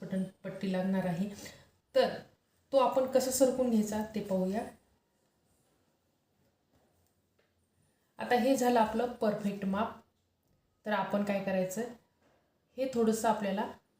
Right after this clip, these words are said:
काज बटन पट्टीकडे आपल्याला सरकवायचं आहे, म्हणून आपण एवढं एकच टंचन आपण हे सरकून घेणार आहोत आणि आपलं हे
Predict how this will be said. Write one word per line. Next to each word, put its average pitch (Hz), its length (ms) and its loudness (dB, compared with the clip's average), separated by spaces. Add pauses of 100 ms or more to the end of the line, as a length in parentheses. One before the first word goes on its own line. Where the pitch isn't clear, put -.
काज 247 260 0
बटन 214 320 0
पट्टीकडे 208 500 -4
आपल्याला 190 300 -4
सरकवायचं 202 640 -2
आहे, 180 220 -2
म्हणून 190 300 0
आपण 202 340 -4 (320)
एवढं 220 320 0
एकच 277 520 4
टंचन 214 340 4
आपण 196 260 -2
हे 208 180 0
सरकून 208 480 0
घेणार 185 280 0
आहोत 185 360 -4
आणि 175 220 -2
आपलं 175 240 -4
हे 208 200 -2